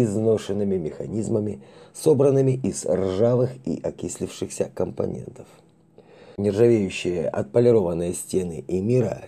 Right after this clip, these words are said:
терялись в нагромождении надрывно завывающих конструкций всевозможных форм и размеров,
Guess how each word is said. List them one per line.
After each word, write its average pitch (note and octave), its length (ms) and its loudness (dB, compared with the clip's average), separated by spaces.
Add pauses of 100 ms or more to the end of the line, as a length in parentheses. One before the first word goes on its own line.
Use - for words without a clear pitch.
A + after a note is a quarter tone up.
(160)
терялись D3 540 6
в C3 340 4
нагромождении G#2+ 960 2
надрывно F#2+ 580 0
завывающих D2+ 800 -4
конструкций A#2 800 -2
всевозможных G#2 760 0
форм G2+ 480 -4
и G#2 80 0
размеров, E2+ 580 -4